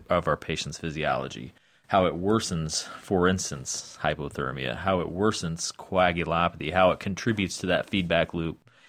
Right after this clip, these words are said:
making our patient more gravely ill, uh, in a rapid manner. Uh, for instance, as our, you know, as our P H in our patient continues to drop, uh, gets, you know, below, down around the seven point one, seven point zero range,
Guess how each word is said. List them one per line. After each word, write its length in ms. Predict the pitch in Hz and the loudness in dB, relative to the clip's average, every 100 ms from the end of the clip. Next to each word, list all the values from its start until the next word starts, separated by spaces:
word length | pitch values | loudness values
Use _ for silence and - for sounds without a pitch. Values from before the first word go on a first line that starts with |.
| _ - | _ -4
making 360 | 90 95 87 | 0 0 0
our 100 | 82 | -2
patient 440 | 82 87 82 82 - _ _ | 0 0 0 -4 -8 _ _
more 220 | 95 98 92 | 0 2 2
gravely 480 | 95 98 92 90 | 4 4 4 2
ill, 440 | 80 95 90 78 82 - - | 2 2 2 2 -4 -12 -12
uh, 300 | 85 78 80 92 | -6 -6 -6 -6
in 80 | |
a 60 | 85 | -2
rapid 360 | 82 80 80 80 | 0 0 -2 -8
manner. 440 | 82 80 71 - - | -6 -6 -8 -12 -4
Uh, 140 | 78 | -2
for 340 | 76 - 101 90 | -2 2 6 6
instance, 400 | 87 - 85 85 | 4 0 -2 2
as 220 | 90 85 | 4 4
our, 280 | 87 82 82 | 4 4 2
you 100 | 110 | 0
know, 120 | 90 | 0
as 140 | 85 85 | 2 2
our 220 | 82 - - | 2 0 -4
P 220 | - 104 92 | -2 4 6
H 520 | 92 85 - - - - | 4 2 -2 -6 -10 -6
in 100 | 90 | -2
our 100 | 82 | -2
patient 380 | - 90 - - | 0 -2 -2 -8
continues 500 | 87 - 90 85 - | -8 -2 0 0 -2
to 100 | 82 | -4
drop, 480 | 85 85 85 80 - _ _ _ _ _ - | 0 4 4 2 -4 _ _ _ _ _ -8
uh, 320 | 87 82 80 | -4 -2 -4
gets, 560 | 78 90 85 - - - | -2 -2 -2 -6 -6 -4
you 80 | 92 | 0
know, 120 | 85 | 0
below, 760 | 82 85 87 85 85 85 85 85 - | 0 2 4 6 6 4 2 -2 2
down 260 | 92 92 | 4 6
around 360 | 87 87 87 85 | 6 4 4 4
the 200 | 85 85 | 2 2
seven 340 | - 101 87 | 4 4 4
point 240 | 85 92 82 | 2 2 2
one, 420 | 85 87 87 85 | 2 4 4 2
seven 320 | - 90 87 | 2 2 2
point 240 | 85 85 82 | 0 -2 0
zero 260 | 87 85 | 2 2
range, 580 | 82 80 80 80 80 - | 2 0 0 -2 -6 -10